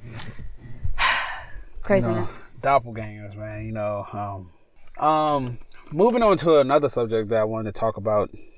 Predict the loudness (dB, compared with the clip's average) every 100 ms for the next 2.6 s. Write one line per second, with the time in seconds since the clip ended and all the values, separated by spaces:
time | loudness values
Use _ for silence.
0 | -6 -2 0 -2 0 0 2 0 0 0
1 | -2 -4 -10 -18 -20 -20 _ -20 _ 4
2 | 6 6 4 4 2 -4